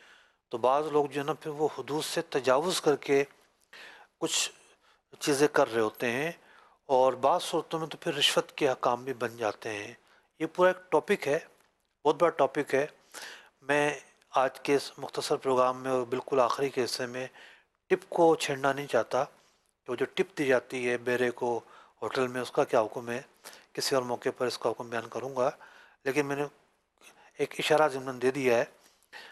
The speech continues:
اللہ رب العزت سے دعا ہے کہ اللہ تبارک و تعالیٰ قرآن پاک کا سیکھنا، سمجھنا ہم پر آسان فرما دے، شر صدر عطا فرما دے، زبان سے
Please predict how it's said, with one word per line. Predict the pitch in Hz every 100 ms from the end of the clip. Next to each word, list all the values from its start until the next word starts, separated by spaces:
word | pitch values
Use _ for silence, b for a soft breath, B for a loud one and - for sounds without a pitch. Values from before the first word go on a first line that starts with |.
| B
اللہ | 143 139 143
رب | 135
العزت | 131 120 123
سے | 131
دعا | 120 123 120
ہے | 120
کہ | 123
اللہ | 113 123 -
تبارک | 113 113 113 117
و |
تعالیٰ | 117 110 120 135 - B B B B -
قرآن | 127 123 -
پاک | 120 127 - _ _ _ _ _ _ _ _ -
کا | 131
سیکھنا، | 120 - 175 - 135 156 147
سمجھنا | - - 135 135 131
ہم | 120
پر | 123
آسان | 120 107 139 143
فرما | 139 131 127
دے، | 131 127 - B B
شر | - - 170 170
صدر | - 185 160
عطا | 123 123
فرما | - 120 113 110
دے، | 117 - _ _ _ _ _ _ _ - B B B B -
زبان | 131 147 147
سے | - 139